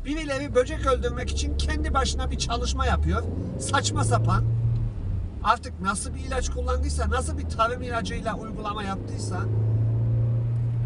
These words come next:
ki böcek ilaçlama işlemlerinde arkadaşlar artık tarım ilacı kullanılmıyor. Yasak. Tarım ilacı kullanılırsa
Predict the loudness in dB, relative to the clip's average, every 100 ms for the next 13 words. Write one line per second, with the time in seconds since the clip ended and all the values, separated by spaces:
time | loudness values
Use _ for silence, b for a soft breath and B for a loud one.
0 | 0 -2 -2 -2 -2 -4 -2 -2 0 -2
1 | -2 -2 -4 -6 -10 -10 -10 -10 -10 -8
2 | -8 -8 -8 -8 -6 -6 -6 -6 -4 -4
3 | -2 -2 0 2 2 2 0 0 0 0
4 | 0 2 4 2 2 0 0 0 0 2
5 | 2 2 0 -4 2 2 4 2 -2 -4
6 | 0 0 0 -2 -2 -2 0 0 0 -2
7 | -4 -4 -2 2 2 2 -2 -2 0 0
8 | 0 0 0 0 0 0 0 0 0 0
9 | 2 2 2 2 2 0 -2 -2 -4 -2
10 | 0 0 0 -4 -2 -2 -4 -6 -6 -4
11 | -2 -2 -2 -2 -4